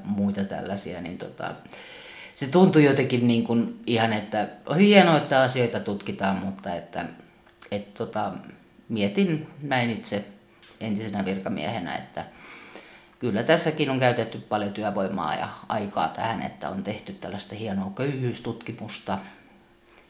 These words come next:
ja todettu, että köyhiä on Suomessakin.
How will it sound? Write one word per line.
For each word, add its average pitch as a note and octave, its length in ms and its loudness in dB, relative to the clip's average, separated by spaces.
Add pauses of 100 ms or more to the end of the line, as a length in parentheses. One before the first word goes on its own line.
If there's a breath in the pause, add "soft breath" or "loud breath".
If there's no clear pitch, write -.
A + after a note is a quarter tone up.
(100)
ja G2+ 60 -12
todettu, - 400 -2
että G2 180 -4
köyhiä C3 600 4
on F#2+ 340 -4 (420)
Suomessakin. G2+ 960 -2